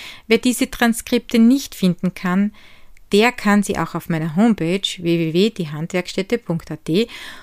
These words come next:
unter dem Bereich Blog finden. Dieser Link ist wieder in den Shownotes.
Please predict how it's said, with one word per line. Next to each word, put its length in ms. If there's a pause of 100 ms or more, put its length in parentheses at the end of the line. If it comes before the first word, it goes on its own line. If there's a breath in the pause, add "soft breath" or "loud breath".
(180 loud breath)
unter 240
dem 180
Bereich 360
Blog 300
finden. 480 (680)
Dieser 260
Link 420 (720 soft breath)
ist 240
wieder 240
in 100
den 160
Shownotes. 840